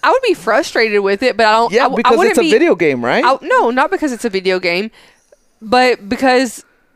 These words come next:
Speaker 1: I wouldn't be as frustrated if something were to happen and I needed your help and you weren't here to help because you would be physically unavailable. But, like, if, if I'm cooking dinner and then the kids start fighting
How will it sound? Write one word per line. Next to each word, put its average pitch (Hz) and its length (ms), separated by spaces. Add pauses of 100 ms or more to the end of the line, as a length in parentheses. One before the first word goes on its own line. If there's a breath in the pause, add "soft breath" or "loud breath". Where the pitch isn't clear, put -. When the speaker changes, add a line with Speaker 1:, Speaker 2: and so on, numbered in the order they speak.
(220)
Speaker 1:
I 240 120
wouldn't 320 260
be 302 180
as 196 300
frustrated 285 720
if 214 140
something 226 320
were 226 120
to 208 60
happen 202 400
and 214 100
I 190 120
needed 185 340
your 220 80
help 214 300
and 202 160
you 208 80
weren't 180 260
here 190 160
to 165 80
help 165 300
because - 280
you 240 60
would 226 80
be 220 100
physically 208 560
unavailable. 190 720 (600 loud breath)
But, 247 140
like, 247 160
if, 254 280 (440)
if 247 160
I'm 294 240
cooking 359 480
dinner 190 640 (600)
and 247 80
then 240 120
the 226 80
kids 226 340
start 233 300
fighting 214 580